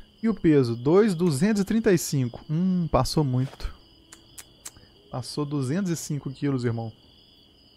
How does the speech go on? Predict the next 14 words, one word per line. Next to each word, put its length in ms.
É, 640
cadê? 480
Lista 200
de 120
carga. 480
Não, 180
lista 160
de 60
carga 240
não, 140
desculpa. 420
Peso 200
do 100
veículo. 380